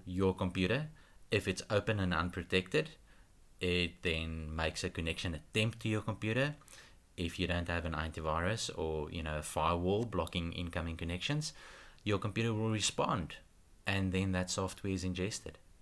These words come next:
Okay, so again, identity the-, theft happens here. So they're not interested in your,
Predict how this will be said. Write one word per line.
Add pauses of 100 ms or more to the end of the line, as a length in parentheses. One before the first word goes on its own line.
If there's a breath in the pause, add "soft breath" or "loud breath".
(200)
Okay, (560 loud breath)
so
again, (320 loud breath)
identity
the-,
theft
happens
here.
So
they're
not
interested
in
your,